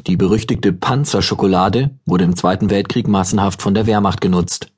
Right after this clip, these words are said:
Neunzehnhundertsiebenunddreißig hatten sich die Tremmler-Werke in Berlin ihr Verfahren zur Methamphetaminherstellung patentieren lassen.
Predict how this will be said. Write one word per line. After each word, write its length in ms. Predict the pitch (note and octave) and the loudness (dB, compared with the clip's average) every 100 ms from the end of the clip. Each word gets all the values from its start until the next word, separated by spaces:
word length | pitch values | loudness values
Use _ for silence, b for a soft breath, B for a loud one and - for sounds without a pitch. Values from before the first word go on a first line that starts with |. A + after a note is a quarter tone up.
| _ _ _ | _ _ _
Neunzehnhundertsiebenunddreißig 1040 | - A#2 A#2 C3+ D3 C3 G#2+ G#2 C3 C#3 A#2+ | -2 0 0 0 0 2 0 0 0 0 -2
hatten 200 | G#2 G#2 | 0 0
sich 160 | F#2+ | 0
die 160 | F#2+ E2+ | 0 -2
Tremmler-Werke 680 | - G#2 B2 A2 G#2+ A2+ | 0 0 2 2 0 0
in 120 | G2 F#2+ | 0 2
Berlin 460 | F2+ F#2+ A2 A#2 | 2 2 0 0
ihr 100 | - | -4
Verfahren 520 | A#2 F#2+ - G#2 G#2 G2+ | -2 -2 0 0 0 0
zur 160 | A#2 | 0
Methamphetaminherstellung 1300 | G#2 G2+ G2 F2+ G#2 G#2+ A#2+ G#2+ G2 - F#2+ F#2+ F2 - | 2 2 0 0 0 0 2 0 0 0 0 0 0 -2
patentieren 500 | G2 A2 A2 A2+ F#2+ | -2 0 0 0 2
lassen. 400 | F2 F2 - - | 2 0 0 -2